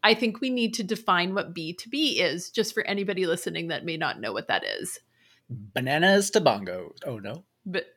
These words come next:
Speaker 1: mm.
Speaker 2: Oh.
Speaker 1: <laughs> It feels like that sometimes. <laughs> B two B, uh, business to business. Um, it's a, it's a business to business product. So Clinect is not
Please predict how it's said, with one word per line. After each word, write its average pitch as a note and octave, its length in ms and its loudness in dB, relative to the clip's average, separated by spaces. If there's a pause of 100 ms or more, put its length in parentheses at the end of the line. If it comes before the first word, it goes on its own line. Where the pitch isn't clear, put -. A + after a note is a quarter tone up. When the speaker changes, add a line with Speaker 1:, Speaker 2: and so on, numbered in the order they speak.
(300)
Speaker 1:
mm. E3 760 -8 (100)
Speaker 2:
Oh. - 180 -10 (120)
Speaker 1:
<laughs> - 640 0 (160)
It - 800 -14
feels F#3 140 -2
like F#3+ 160 -6
that F#3 220 -2
sometimes. - 420 -4 (580)
<laughs> - 880 -6
B D#4 140 8
two D#4+ 80 4
B, A#3 380 2
uh, A#3 360 8
business C4 460 0 (160)
to A#3 320 -4
business. G#3+ 840 0 (160)
Um, G3 1200 2 (180)
it's G#3+ 200 -6
a, F#3 300 -2
it's - 200 -8
a F#3 160 0
business B3 400 -2
to A#3 60 -6
business G3+ 760 2
product. - 460 -4 (260)
So F#3+ 300 2 (340)
Clinect B3 540 2 (260)
is G#3 160 2
not A3 380 2